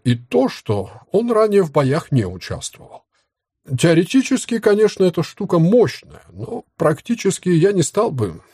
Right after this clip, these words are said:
отпускать гулять его одного». Акаста чуть иронически усмехнулся.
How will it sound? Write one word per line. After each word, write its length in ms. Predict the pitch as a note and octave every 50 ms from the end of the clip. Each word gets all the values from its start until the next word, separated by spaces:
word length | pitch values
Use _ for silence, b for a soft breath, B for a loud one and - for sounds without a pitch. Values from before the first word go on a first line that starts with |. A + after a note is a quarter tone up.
| _ -
отпускать 600 | B2 A#2 - - C3+ - - - C#3 G#2+ F#2 F#2+
гулять 360 | F#2+ G2+ A#2+ D#3+ F3 - -
его 200 | G#2 F#2 F#2 D#2+
одного». 420 | D#2+ E2+ F2+ G#2 G2 - - _ _ _ _ _ _ _ _ _ _ _ _ _ _ _ _ _ _ _ _ _ _ _ _ _ _ _ _ -
Акаста 500 | - A#2 A#2+ - G3 A3+ - - - F3+
чуть 240 | - - G#3 G3+ -
иронически 540 | D3+ D3 C3+ C#3 D3 C#3+ - B2+ - - B2
усмехнулся. 800 | A#2 A#2+ - A#2 A#2 A#2 - - E2 - - - - - -